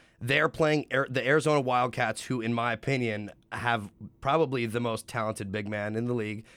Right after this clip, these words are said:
or in the N C A A, and you're going up against a guy who has the potential to carry a team through the tournament on his shoulders.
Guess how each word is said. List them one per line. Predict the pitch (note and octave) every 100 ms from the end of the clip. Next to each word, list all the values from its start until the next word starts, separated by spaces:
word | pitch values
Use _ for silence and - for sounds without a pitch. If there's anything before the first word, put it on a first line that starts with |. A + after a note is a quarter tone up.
| -
or | B2 A2+
in | A2+
the | A#2+
N | B2
C | A#2+ C#3
A | C3+ C3+
A, | F#2 F#2 - - -
and | B2+ A#2+
you're | D#3
going | D3 D3+
up | C#3+ C#3+
against | C3+ B2+ -
a |
guy | A#2 A#2 A#2
who | G#2 C3 B2
has | - C3 D3
the | C#3
potential | A#2+ - C3 C#3 - F2+ - -
to | -
carry | - - C#3 D#3
a | A#2+
team | - C#3+ B2+ G#2
through | - C3
the | D3
tournament | A#2 C3+ D3 A2+ - - -
on | B2 E3
his | D#3 D3+
shoulders. | - D#3+ C3 D#2 -